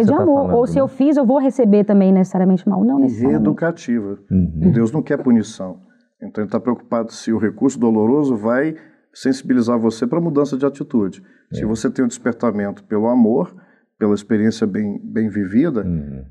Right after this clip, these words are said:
Speaker 3: essas questões vão ser diferenciadas na sua trajetória.
Speaker 2: É.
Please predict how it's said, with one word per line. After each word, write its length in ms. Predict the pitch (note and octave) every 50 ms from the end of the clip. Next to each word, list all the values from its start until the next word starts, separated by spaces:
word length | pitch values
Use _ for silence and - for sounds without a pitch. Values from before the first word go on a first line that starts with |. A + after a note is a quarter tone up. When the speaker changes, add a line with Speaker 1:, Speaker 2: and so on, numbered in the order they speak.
| _ _ _
Speaker 3:
essas 260 | - - - G#2+ G#2
questões 380 | - - G#2+ - - G#2+ G#2+ G2+
vão 100 | A2+ A#2
ser 140 | - - A2+
diferenciadas 720 | A2 - C3 B2 B2+ C3+ B2+ - - A2+ A2 G#2+ G#2 G#2
na 80 | A2+ G#2+
sua 160 | - - G#2+
trajetória. 600 | G2 - G#2+ G#2+ G#2 A2+ A2+ - - - - - _ _ -
Speaker 2:
É. 280 | G2 E2+ D2+ C#2+ C#2